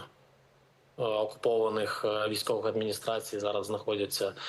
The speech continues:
на території Херсонської області. І вони мають зв'язок, е, зі своїми, е, земляками,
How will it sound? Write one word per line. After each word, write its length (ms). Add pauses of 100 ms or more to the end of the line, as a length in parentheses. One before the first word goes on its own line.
(300)
на 140
території 500
Херсонської 640
області. 680 (760)
І 60
вони 420
мають 380
зв'язок, 760
е, 600
зі 100
своїми, 640 (400)
е, 480 (460)
земляками, 800